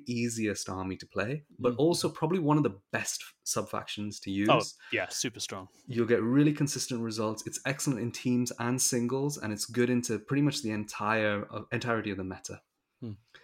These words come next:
Speaker 1: The third one, and the rewards start getting higher as your player skill
Speaker 2: <laughs>
Speaker 1: improves with
Speaker 2: The
Speaker 1: this.
Speaker 2: payoff, yeah, yeah.
Speaker 1: The third one is Ulthwé.
Speaker 2: Okay.
Speaker 1: So Ulthwé has a massive suite of rules that make it a very consistent high-scoring army.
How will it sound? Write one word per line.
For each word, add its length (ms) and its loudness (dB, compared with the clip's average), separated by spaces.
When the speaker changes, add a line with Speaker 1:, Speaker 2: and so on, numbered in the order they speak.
Speaker 1:
The 80 0
third 480 6
one, 280 4
and 180 2
the 140 8
rewards 580 8
start 260 0
getting 200 0
higher 560 4
as 160 -2
your 100 2
player 300 8
skill 300 6
Speaker 2:
<laughs> 80 4
Speaker 1:
improves 340 0
with 120 0
Speaker 2:
The 100 -2
Speaker 1:
this. 120 -2
Speaker 2:
payoff, 460 6
yeah, 200 4
yeah. 160 2
Speaker 1:
The 80 2
third 300 8
one 120 8
is 120 6
Ulthwé. 500 2
Speaker 2:
Okay. 240 -4
Speaker 1:
So 360 4
Ulthwé 640 6
has 340 2
a 320 -2
massive 560 0
suite 460 -2
of 200 -6
rules 460 0
that 120 -4
make 300 -2
it 100 -4
a 80 -6
very 380 0
consistent 580 -4
high-scoring 640 -4
army. 360 -8